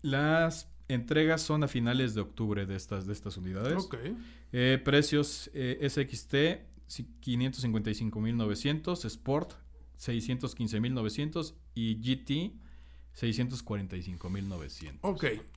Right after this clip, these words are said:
Speaker 2: aquí debo mencionar que, bueno, ya, ya hablamos un poquito de este vehículo en podcast pasados, no hay por qué repetir las cosas.
Speaker 1: Sí.
Speaker 2: Me llamó la atención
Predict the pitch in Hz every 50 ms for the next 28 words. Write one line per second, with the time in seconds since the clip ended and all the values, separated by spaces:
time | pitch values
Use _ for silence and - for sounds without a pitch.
0 | - - 165 175 170 - 226 247 269 294 294 - - - - - - - - 165
1 | 151 135 185 220 220 226 220 202 165 143 - - 147 143 151 170 185 185 - -
2 | 170 170 175 185 196 208 202 - - - - - - - - - - - - -
3 | - 123 131 131 104 - - - - - - - - - - - 127 131 143 185
4 | 220 220 214 240 254 240 240 214 208 220 208 180 143 - 165 156 180 156 147 135
5 | - - 139 127 120 123 117 - 139 127 127 131 123 117 117 120 117 120 110 107
6 | - - 104 - - - 139 131 - 160 151 117 110 113 110 110 110 - - 117
7 | - - 113 113 110 - 110 - - 120 123 123 - - 180 156 - 117 123 117
8 | 98 - - - - - - - - - - - - 170 170 175 175 175 185 185
9 | 185 190 220 269 311 320 320 320 208 156 135 - - - 151 143 139 147 170 220
10 | 330